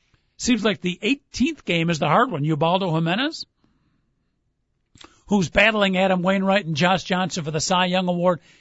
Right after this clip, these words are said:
he's had, like, three opportunities to win his eighteenth and hasn't been able to get that yet. So that seems to be the magic number. But Adam Wainwright, he's been on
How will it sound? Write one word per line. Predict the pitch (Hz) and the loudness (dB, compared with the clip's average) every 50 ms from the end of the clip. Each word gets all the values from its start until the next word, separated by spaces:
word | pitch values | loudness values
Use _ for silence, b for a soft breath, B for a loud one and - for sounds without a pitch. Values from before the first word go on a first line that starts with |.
| b b | b b
he's | - 214 226 202 | -6 -4 0 0
had, | 233 214 175 | 0 0 0
like, | 165 160 - | -2 -4 -6
three | - - 226 285 277 | -6 -4 -2 -2 0
opportunities | 220 156 - - 156 - - 165 156 151 151 139 | -2 -4 -6 -8 -8 -4 -2 -2 -2 -2 -2 -4
to | 156 151 | -4 -4
win | 139 156 151 | -2 -2 -2
his | 143 123 | -2 -2
eighteenth | 147 156 151 - - 160 170 - - | -2 -4 -4 -4 -6 -6 -6 -4 -4
and | 147 | -6
hasn't | 127 139 147 135 135 131 | -4 -4 -4 -4 -6 -8
been | 120 147 143 | -8 -6 -6
able | 143 135 139 | -6 -6 -6
to | 131 131 | -10 -8
get | 120 139 127 - | -10 -10 -12 -10
that | - 123 110 110 | -12 -14 -12 -12
yet. | 131 160 147 _ _ _ _ _ _ _ _ _ _ _ _ _ _ _ _ _ _ _ _ _ _ _ _ | -14 -14 -14 _ _ _ _ _ _ _ _ _ _ _ _ _ _ _ _ _ _ _ _ _ _ _ _
So | - - 139 | -20 -12 -6
that | 127 147 151 | -4 -4 -4
seems | - - 170 160 143 | -2 -2 -2 -2 -2
to | 143 | -2
be | 139 151 | -4 -4
the | 143 | -4
magic | 143 156 156 156 143 147 110 | -2 -2 -2 -2 -4 -4 -4
number. | 160 160 147 147 | -4 -4 -4 -4
But | 131 147 | -4 -2
Adam | 165 185 190 175 143 | 0 0 0 0 -2
Wainwright, | 143 165 170 160 156 151 135 131 | -4 -4 -4 -2 -4 -4 -4 -4
he's | 165 151 117 | -4 -4 -4
been | - 151 139 | -8 -10 -10
on | 123 110 101 | -10 -12 -16